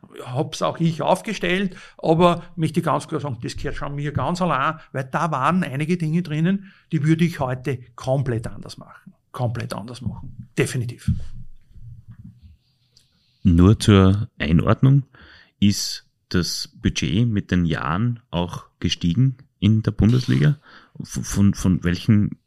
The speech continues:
Speaker 2: Jahresbudget reden wir da ungefähr? Nur, nur
Speaker 1: Ja,
Speaker 2: Daumen
Speaker 1: da
Speaker 2: mal Pi.
Speaker 1: am Schluss haben wir schon von eins Komma sieben bis zwei Millionen.
Speaker 2: Also da war's dann schon sehr, sehr ähnlich, wie es jetzt, jetzt eigentlich
Speaker 1: Ja, absolut.
Speaker 2: Ja.
Speaker 1: Ja,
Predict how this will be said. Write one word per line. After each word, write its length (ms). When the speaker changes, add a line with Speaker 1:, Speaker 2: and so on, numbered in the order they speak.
Speaker 2:
Jahresbudget 920
reden 180
wir 60
da 160
ungefähr? 600
Nur, 280
nur 140
Speaker 1:
Ja, 60
Speaker 2:
Daumen 280
Speaker 1:
da 60
Speaker 2:
mal 160
Pi. 260
Speaker 1:
am 140
Schluss 440
haben 120
wir 80
schon 200
von 200
eins 280
Komma 220
sieben 280
bis 140
zwei 160
Millionen. 440
Speaker 2:
Also 200
da 220
war's 280
dann 180
schon 160
sehr, 260
sehr 240
ähnlich, 420
wie 100
es 140
jetzt, 200
jetzt 220
eigentlich 360
Speaker 1:
Ja, 100
absolut. 500
Speaker 2:
Ja. 180
Speaker 1:
Ja, 300